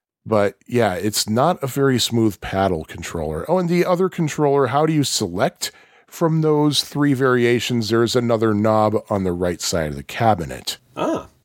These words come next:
Speaker 1: And if your Super Breakout arcade machine is not working, or if you're far away from it and you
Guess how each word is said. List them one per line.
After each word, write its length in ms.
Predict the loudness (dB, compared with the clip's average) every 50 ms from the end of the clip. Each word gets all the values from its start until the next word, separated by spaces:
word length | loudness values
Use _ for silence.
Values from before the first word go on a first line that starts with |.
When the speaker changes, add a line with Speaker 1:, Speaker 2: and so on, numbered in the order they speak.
| _
Speaker 1:
And 160 | 0 0 2
if 180 | 2 0 2 2
your 80 | 0 0
Super 320 | 2 0 -2 0 0 -4
Breakout 580 | 0 0 0 0 2 0 2 2 2 2 0 2
arcade 480 | 0 0 0 0 0 0 0 0 2
machine 480 | 0 -2 0 0 0 2 2 2 2 2
is 240 | 0 -2 -6 -2 0
not 260 | 2 2 2 0 -2
working, 460 | 0 0 0 0 2 2 2 4 2
or 180 | 2 2 0 0
if 120 | 0 0
you're 80 | -4 -6
far 280 | -4 0 0 2 2 2
away 260 | 0 0 0 0 0
from 240 | 0 0 0 2 2
it 140 | 0 0
and 120 | 0 -2 -2
you 240 | 0 0 0 -2